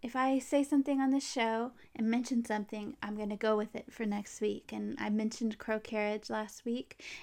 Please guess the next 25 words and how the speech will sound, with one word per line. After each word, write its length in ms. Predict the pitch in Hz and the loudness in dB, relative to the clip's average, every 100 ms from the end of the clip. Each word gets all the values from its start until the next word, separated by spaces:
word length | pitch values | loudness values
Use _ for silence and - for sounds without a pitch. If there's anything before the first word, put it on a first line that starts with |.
| - | -4
and 100 | 220 | 0
that's 200 | 220 220 | 0 -2
a 40 | |
horror 440 | 208 - 247 233 208 | -6 2 4 4 2
book 300 | 220 220 - | -2 -6 -8
that 80 | 220 | -6
I'm 180 | 214 208 | -4 -2
writing, 540 | 208 208 233 240 269 - - - - - | -2 -2 -2 0 0 -4 -12 -12 -12 0
and 360 | 226 220 220 | 0 2 0
it's 160 | 233 233 | -2 -4
so 340 | - - 233 | -10 0 4
much 360 | 226 226 262 - | 4 4 -2 -10
fun. 460 | - 214 226 240 247 - - - - | -6 -4 0 0 -2 -8 -18 -16 -4
And 480 | 226 220 220 226 - | -2 0 -4 -6 -6
it's 180 | - 226 240 | -6 -4 2
all 180 | 247 | 2
set 400 | 269 - 226 254 | 2 2 0 0
back 280 | 220 220 233 | -2 -2 -2
in 200 | 226 220 | -4 -2
the 140 | 214 226 | -2 -2
eighteen 440 | 233 247 - 262 | -2 -2 4 4
hundreds 640 | 226 226 208 220 233 233 - | 4 0 0 0 0 -4 -8
in 280 | 220 214 208 | -4 -4 -4
Victorian 520 | 226 - 233 240 262 | -6 -4 -2 2 0
England, 680 | 240 208 220 226 247 262 | 0 -4 -4 -4 -2 -4